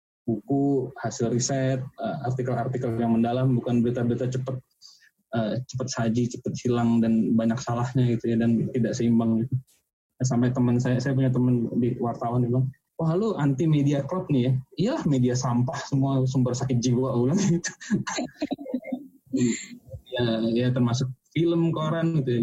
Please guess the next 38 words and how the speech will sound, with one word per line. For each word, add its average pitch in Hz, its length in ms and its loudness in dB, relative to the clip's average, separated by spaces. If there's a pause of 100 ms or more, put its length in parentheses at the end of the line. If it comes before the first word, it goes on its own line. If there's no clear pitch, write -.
Jadi 170 60 2 (960)
memang 180 240 2
kuncinya 190 240 0
cuma 160 160 2
satu 135 160 2
sih 151 160 -2
pada 143 240 0
akhirnya, 143 240 2 (500)
eh, 123 220 0 (360)
ini 151 160 2
yang 160 80 2
sering 135 220 0
saya 131 200 0
omong 127 300 2
juga 135 160 2
di 127 180 2
berbagai 117 440 2
forum 127 320 0
ya, 151 80 2
kita 160 180 -2
harus 151 240 0
berani 139 460 2 (240)
berpikir 139 420 -2
kritis 165 460 -2
ya. 95 120 -4 (560)
Berpikir 131 400 0
kritis 147 240 0
itu 175 120 -4
tidak 127 240 0
gampang 120 300 2
percaya, 160 560 0
mempertanyakan, 131 880 2
menguji, 139 440 4
menguji 127 380 4
semua 139 220 2
dengan 131 220 2
akal 123 180 0
sehat. 127 300 0